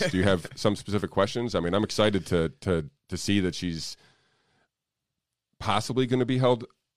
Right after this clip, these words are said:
Speaker 1: a-, accountable for, I mean, if you guys read the indictment, I'm not gonna do it here 'cause it's gross, but if you read
Speaker 2: Yeah.
Speaker 1: the indictment, she's an evil person,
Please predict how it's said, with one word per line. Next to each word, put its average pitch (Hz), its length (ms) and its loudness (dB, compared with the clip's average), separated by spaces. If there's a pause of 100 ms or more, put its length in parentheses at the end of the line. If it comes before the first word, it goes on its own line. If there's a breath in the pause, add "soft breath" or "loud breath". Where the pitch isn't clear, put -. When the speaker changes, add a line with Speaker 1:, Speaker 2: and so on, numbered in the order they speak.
(140)
Speaker 1:
a-, 127 140 0
accountable 135 720 2
for, 95 600 2
I 87 60 -4
mean, 87 140 -2
if 82 100 -4
you 123 60 4
guys 107 200 4
read 98 120 4
the 87 80 0
indictment, 82 340 0
I'm 85 60 -2
not 90 120 -2
gonna 82 140 -4
do 82 140 -2
it 78 60 -4
here 90 140 0
'cause 73 140 -10
it's 69 100 -12
gross, 80 520 -2
but 80 240 -2
if - 120 -12
you 123 160 2
read 113 160 0
Speaker 2:
Yeah. 98 60 -2
Speaker 1:
the 90 80 -2
indictment, 80 460 -2
she's 95 180 -6
an 87 60 -2
evil 85 180 -4
person, 76 520 -2